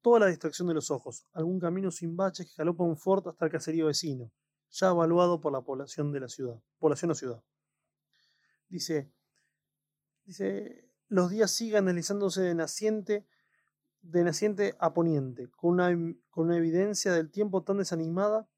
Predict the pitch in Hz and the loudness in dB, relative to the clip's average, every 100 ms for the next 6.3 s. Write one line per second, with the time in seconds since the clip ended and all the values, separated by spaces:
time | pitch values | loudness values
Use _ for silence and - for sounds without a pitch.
0 | _ _ 180 151 233 226 196 156 151 - | _ _ -6 0 4 4 4 -2 -2 0
1 | 202 214 - 165 151 165 156 151 151 156 | 0 0 -8 -10 -6 -6 -4 -4 -2 -4
2 | 151 127 117 113 _ _ _ _ _ - | -2 -4 -6 -14 _ _ _ _ _ -4
3 | 226 214 202 202 190 180 202 208 - - | 0 2 4 4 4 2 2 0 -8 -14
4 | _ _ _ _ 185 180 175 190 - _ | _ _ _ _ -2 0 0 -2 -6 _
5 | _ _ _ _ _ _ _ _ _ _ | _ _ _ _ _ _ _ _ _ _
6 | - 208 | 2 2